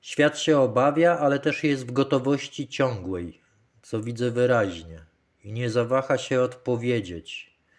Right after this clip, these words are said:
A on, czyli Putin,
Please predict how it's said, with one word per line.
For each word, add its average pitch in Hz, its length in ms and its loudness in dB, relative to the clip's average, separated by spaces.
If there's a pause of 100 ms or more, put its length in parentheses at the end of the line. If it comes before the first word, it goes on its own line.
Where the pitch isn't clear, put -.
(1040)
A 104 240 -4
on, 127 400 -2 (1900)
czyli 107 280 0
Putin, 143 560 -6